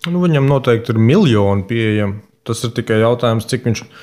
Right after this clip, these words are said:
ātri spēj piekļūt tur ar saviem tur kaut kādiem starpniekiem un tam līdzīgi, bet viņam, manuprāt, pašam iekrājumos,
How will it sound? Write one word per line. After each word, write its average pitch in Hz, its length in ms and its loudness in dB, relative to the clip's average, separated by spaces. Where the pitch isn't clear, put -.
ātri 117 420 -2
spēj 113 320 -2
piekļūt 120 480 -2
tur 117 160 -4
ar 117 100 2
saviem 110 400 0
tur 110 140 -12
kaut 107 220 -10
kādiem 110 340 -2
starpniekiem 117 640 -2
un 110 80 -4
tam 151 180 -2
līdzīgi, 95 340 -2
bet 95 220 -8
viņam, 110 320 0
manuprāt, 104 400 -2
pašam 131 320 -2
iekrājumos, 95 600 -2